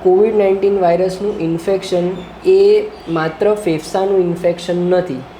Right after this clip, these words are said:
ફેફસાનું ઇન્ફેક્શન કરી શકે, અપર રેસ્પિરેટરી ટ્રેક એટલે કે નેઝોફેરિંગ્સ અને ફેરિંગ્સ, અ, ને ઇન્ફેક્શન કરી શકે, પણ એ સિવાય,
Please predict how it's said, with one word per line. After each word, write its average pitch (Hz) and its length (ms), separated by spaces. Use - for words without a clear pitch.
ફેફસાનું 196 520
ઇન્ફેક્શન 185 560
કરી 185 300
શકે, 151 340
અપર 160 320
રેસ્પિરેટરી 185 640
ટ્રેક 180 340
એટલે 175 280
કે 185 380
નેઝોફેરિંગ્સ 185 880
અને 175 220
ફેરિંગ્સ, 165 480
અ, 151 240
ને 185 120
ઇન્ફેક્શન 190 680
કરી 190 240
શકે, 175 280
પણ 220 240
એ 226 140
સિવાય, 180 540